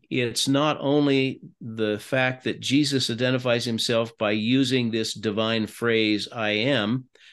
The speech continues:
which harks back to Exodus chapter three, but it's also the force of his personality. Wow, we've just had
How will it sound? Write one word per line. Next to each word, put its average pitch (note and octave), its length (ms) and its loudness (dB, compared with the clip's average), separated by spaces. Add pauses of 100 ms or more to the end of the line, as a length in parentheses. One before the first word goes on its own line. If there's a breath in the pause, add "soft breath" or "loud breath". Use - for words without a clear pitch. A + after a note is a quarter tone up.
(160 loud breath)
which G2+ 220 -6
harks G2+ 320 0
back G#2 380 -2
to - 120 -4
Exodus G2 400 -6
chapter G2+ 380 -6
three, B2+ 380 0
but A2+ 180 -2
it's C#3 160 -4
also A3 260 -2
the E3 120 -4
force C#3 340 -2
of B2+ 80 -6
his A2+ 160 -6
personality. F#2+ 960 -4 (680 soft breath)
Wow, F#2 720 -2
we've A#2 260 2
just A#2 260 2
had A2+ 560 -2